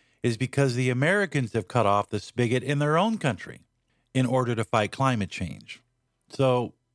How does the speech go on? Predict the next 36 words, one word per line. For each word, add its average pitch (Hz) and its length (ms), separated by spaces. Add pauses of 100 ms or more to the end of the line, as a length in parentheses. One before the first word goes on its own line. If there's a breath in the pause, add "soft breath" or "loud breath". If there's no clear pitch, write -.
(240)
basically, 147 560
Europe 131 360
gets 117 200
screwed 135 440
either 101 220
way 92 360 (1080)
'cause 90 280
Europe 113 340
can't 104 320
produce 104 360
a 101 40
lot 98 220
of 90 100
its - 240 (560 soft breath)
energy, 101 600 (520)
especially 139 480
now 107 420
when 101 100
the 95 100
environment 104 480
in 90 100
Europe 101 320
is 90 280
everything 107 640
related 98 460
to 87 80
fossil 95 380
fuels 92 320
is 82 100
bad 101 340
and 92 100
we 92 80
need 92 220
to 85 140 (500 soft breath)
start 92 340
going 98 380